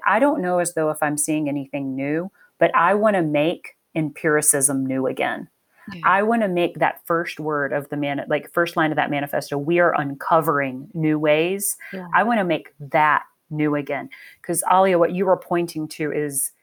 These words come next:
Speaker 1: we are relying on the ways that we've just always done it as Agilists
Speaker 2: Mm-hmm.
Speaker 1: and the complexity that we are navigating and dealing
Speaker 2: Yeah.
Speaker 1: with in this world today mandate something new.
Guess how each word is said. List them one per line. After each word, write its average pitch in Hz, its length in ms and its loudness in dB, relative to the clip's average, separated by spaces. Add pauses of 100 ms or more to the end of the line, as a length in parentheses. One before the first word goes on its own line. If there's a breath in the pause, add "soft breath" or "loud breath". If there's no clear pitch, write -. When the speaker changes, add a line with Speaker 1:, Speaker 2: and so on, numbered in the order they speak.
(680)
Speaker 1:
we 196 240 2
are 202 120 4
relying 151 720 2
on 135 540 0 (560)
the 175 120 4
ways 165 520 4
that 170 220 2
we've 160 220 -2
just 151 380 -6
always 147 460 -2
done 156 260 2
it 156 160 2
as 143 160 -8
Agilists 196 880 -2
Speaker 2:
Mm-hmm. - 240 -18
Speaker 1:
and 175 180 0
the 151 60 0
complexity 180 920 -2
that 180 220 -2
we 170 160 -2
are 180 100 0
navigating 160 760 0
and 139 100 -8
dealing 156 300 -2
Speaker 2:
Yeah. 156 60 -2
Speaker 1:
with 143 180 -6
in 160 160 -4
this 180 180 -2
world 170 220 0
today 143 360 -2 (300 loud breath)
mandate 151 760 0
something 143 520 -2
new. 135 440 -4